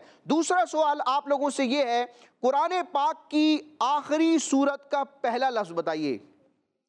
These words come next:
قرآن مجید کی سب سے آخری سورت کون سی ہے اور اس سورت کا سب سے پہلا لفظ کون سا ہے،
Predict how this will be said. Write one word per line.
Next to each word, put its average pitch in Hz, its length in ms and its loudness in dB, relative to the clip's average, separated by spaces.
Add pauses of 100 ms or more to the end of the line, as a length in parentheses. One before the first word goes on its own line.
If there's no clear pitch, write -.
(200)
قرآن 226 300 -2
مجید 254 400 -2
کی 277 100 2
سب 262 280 -4
سے 277 220 0
آخری 233 360 0
سورت 285 320 0
کون 285 240 0
سی 285 200 2
ہے 285 260 0
اور 247 220 0
اس 302 140 0
سورت 262 440 0
کا 262 80 -2
سب 254 240 -6
سے 269 120 2
پہلا 262 340 -2
لفظ 254 220 -2
کون 240 180 0
سا 226 160 -2
ہے، 220 60 0